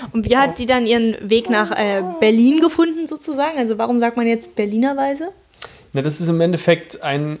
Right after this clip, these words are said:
Speaker 2: eine Abwandlung von den Weizenbieren, die es schon im Norden gab. Und ja, durch die, durch die Bierwanderung, in Anführungsstriche, kam dann halt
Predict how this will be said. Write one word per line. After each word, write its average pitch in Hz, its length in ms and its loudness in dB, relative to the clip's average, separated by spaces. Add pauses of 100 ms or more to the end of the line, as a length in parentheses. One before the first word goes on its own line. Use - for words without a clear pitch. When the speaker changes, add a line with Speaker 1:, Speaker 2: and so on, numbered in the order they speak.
Speaker 2:
eine 139 220 -4
Abwandlung 185 520 0
von 156 200 -4
den 143 240 -2
Weizenbieren, 165 540 -2
die 151 180 -2
es - 220 -8
schon 147 220 -2
im 135 160 -4
Norden 190 320 0
gab. 233 240 -4 (580)
Und 151 600 0
ja, 135 300 0
durch 135 300 -4
die, 135 380 -4 (340)
durch - 240 -10
die 123 440 -8 (560)
Bierwanderung, 160 920 2 (220)
in 143 120 -12
Anführungsstriche, 147 1040 -4
kam 135 260 0
dann 135 180 -2
halt 131 320 -2